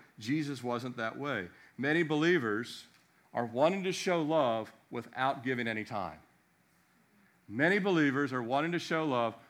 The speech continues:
without giving any time. Love frequently will require time, won't it? Time we don't think we have, but we're gonna have to make.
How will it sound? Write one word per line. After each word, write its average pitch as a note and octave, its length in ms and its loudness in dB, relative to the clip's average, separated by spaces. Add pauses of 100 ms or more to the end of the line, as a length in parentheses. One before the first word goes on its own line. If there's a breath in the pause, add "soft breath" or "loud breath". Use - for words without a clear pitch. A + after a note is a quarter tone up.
(160)
without A#2 360 2
giving A#2 280 -2
any B2+ 280 -6
time. A2+ 380 -8 (2000 soft breath)
Love C3+ 320 2
frequently A#2 640 -4
will G#2+ 140 -6
require G2+ 480 -4
time, E2 380 -12 (1120)
won't G2+ 220 -8
it? E2 60 -18 (1600 soft breath)
Time A#3 340 4
we A#3 120 6
don't G#3+ 240 8
think A#3+ 300 0
we B3 140 2
have, D#3+ 520 4 (520 soft breath)
but E3 160 2
we're D3+ 120 2
gonna F3+ 280 6
have E3+ 260 2
to E3+ 80 0
make. E3+ 300 4